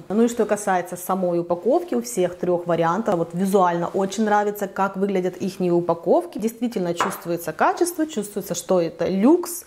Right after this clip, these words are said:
И в плане нанесения самый удобный, мне больше всего понравился, это аппликатор у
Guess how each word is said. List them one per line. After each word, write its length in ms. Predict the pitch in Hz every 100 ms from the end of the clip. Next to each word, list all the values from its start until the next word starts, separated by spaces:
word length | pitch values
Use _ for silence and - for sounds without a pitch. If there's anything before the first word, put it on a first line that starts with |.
| - - - - -
И 340 | - 294 302 -
в 120 | -
плане 440 | 214 202 185 180 -
нанесения 760 | 196 214 233 - 339 330 320
самый 460 | 302 - 226 202 185
удобный, 540 | - 185 196 175 180
мне 140 | 170 175
больше 260 | 175 175
всего 220 | - 190 175
понравился, 800 | 175 175 170 160 160 - 160 -
это 240 | 285 285
аппликатор 840 | - 185 175 170 - 254 262 247 -
у 360 | 196 220 233